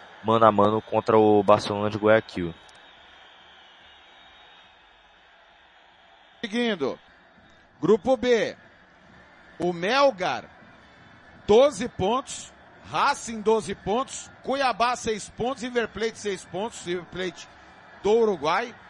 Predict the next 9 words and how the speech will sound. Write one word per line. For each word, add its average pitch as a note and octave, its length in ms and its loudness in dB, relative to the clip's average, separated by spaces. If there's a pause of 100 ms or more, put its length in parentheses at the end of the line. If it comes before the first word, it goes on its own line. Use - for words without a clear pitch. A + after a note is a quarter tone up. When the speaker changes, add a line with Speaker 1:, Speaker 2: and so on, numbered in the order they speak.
(180)
Speaker 2:
O A3+ 240 0
Melgar B3+ 560 -4
no B3+ 140 -4
saldo C4+ 540 -4
de B3 100 -8
gols A#3 280 0
tirou C4+ 260 -2
o B3 40 2
Racing, G#3 560 -4